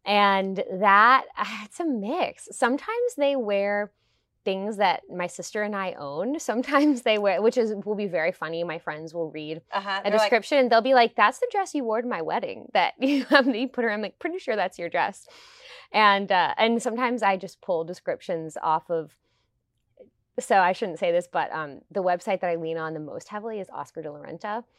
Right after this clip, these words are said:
Speaker 1: because
Speaker 2: Ugh,
Speaker 1: whoever
Speaker 2: yes.
Speaker 1: writes the copy for Oscar de la Renta is, they do a beautiful job. So, th-, I mean, I love all kinds of gowns, but their
Speaker 2: Right.
Speaker 1: copy, they write a whole paragraph under each gown.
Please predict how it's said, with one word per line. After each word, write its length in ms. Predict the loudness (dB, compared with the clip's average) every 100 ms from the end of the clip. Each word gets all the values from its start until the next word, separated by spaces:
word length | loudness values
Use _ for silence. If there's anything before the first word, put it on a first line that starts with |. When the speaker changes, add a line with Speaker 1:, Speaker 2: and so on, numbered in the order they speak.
| _ _ _
Speaker 1:
because 360 | -10 -4 -4 -4
Speaker 2:
Ugh, 40 | -6
Speaker 1:
whoever 360 | -4 -2 -2 -2
Speaker 2:
yes. 80 | -2
Speaker 1:
writes 240 | -6 -6
the 80 | -14
copy 600 | -12 -10 -10 -10 -10 -12 _ _ _
for 120 | -8
Oscar 240 | -8 -6
de 60 | -4
la 80 | -4
Renta 320 | -4 -4 -4
is, 100 | -4 -10 _ -8
they 120 | -6
do 120 | -4
a 40 |
beautiful 400 | -6 -8 -10 -10
job. 320 | -6 -2 -2 -2
So, 140 | -4
th-, 100 | 0
I 60 | 2
mean, 140 | 2
I 60 | 2
love 340 | 4 4 4 2
all 180 | 0 0
kinds 200 | -4 -14
of 120 | -6
gowns, 300 | -4 -4 -8
but 120 | -8
their 120 | -8 -8
Speaker 2:
Right. 120 | -4
Speaker 1:
copy, 400 | -2 -2 -4 -10 -12 _ _
they 100 | 2
write 160 | 4 2
a 40 |
whole 340 | -2 2 4 4
paragraph 520 | 2 0 2 2 2
under 160 | -4
each 260 | -6 -8 -6
gown. 340 | -6 -6 -8